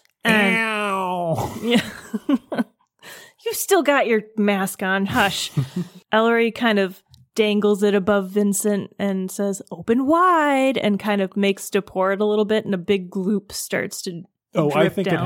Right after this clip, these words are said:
Speaker 1: downward.
Speaker 2: the exact same consistency of peanut butter.
Speaker 1: Oh, peanut butter. I was
Speaker 2: Mm-hmm.
Speaker 1: thinking more like a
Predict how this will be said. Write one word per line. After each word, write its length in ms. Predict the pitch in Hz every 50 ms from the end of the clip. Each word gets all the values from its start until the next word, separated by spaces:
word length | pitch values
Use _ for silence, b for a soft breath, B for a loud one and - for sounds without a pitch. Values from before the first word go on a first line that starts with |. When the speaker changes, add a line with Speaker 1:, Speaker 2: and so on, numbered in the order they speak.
| 143 135
Speaker 1:
downward. 100 | - -
Speaker 2:
the 100 | 131 123
exact 360 | 117 117 110 117 123 110 107 -
same 220 | - 139 127 120
consistency 720 | - - 113 - - 123 117 - - 120 - - 135 123
of 120 | 113 110 - _ _ _
peanut 260 | - 139 135 135 135
butter. 400 | 139 147 147 147 151 156 147 - _ _ _ _ _ _ _ _ _ -
Speaker 1:
Oh, 320 | 247 254 269 262 233 208 -
peanut 400 | - 196 240 330 349 285 233 -
butter. 240 | - 208 190 - -
I 160 | - 185 240 247
was 240 | 254 233 - 139 139
Speaker 2:
Mm-hmm. 80 | 135
Speaker 1:
thinking 440 | 131 226 220 208 - 208 202 202 190
more 300 | 190 196 196 190 196 196
like 320 | 196 190 185 175 - -
a 380 | - 139 143 147 139 139 170 180